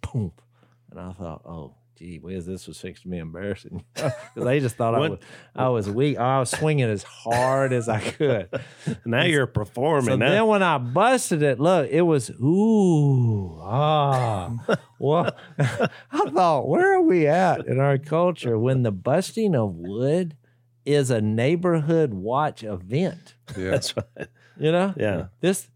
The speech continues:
Speaker 1: that we're actually doing this as neighbors.
Speaker 2: But, you know, that was the thing about growing up down here, Dad. We were, 'cause our grandparents were there too, and everything was seasonal. You know, we,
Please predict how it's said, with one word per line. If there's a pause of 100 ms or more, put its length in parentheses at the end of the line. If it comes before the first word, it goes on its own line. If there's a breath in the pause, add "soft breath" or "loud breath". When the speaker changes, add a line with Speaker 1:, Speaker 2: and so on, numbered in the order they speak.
Speaker 1:
that
we're
actually
doing
this
as
neighbors. (300 soft breath)
Speaker 2:
But,
you
know,
that
was
the
thing
about
growing
up (100)
down
here,
Dad.
We
were, (360 soft breath)
'cause
our
grandparents
were
there
too, (600 soft breath)
and (340)
everything
was
seasonal. (760)
You
know,
we,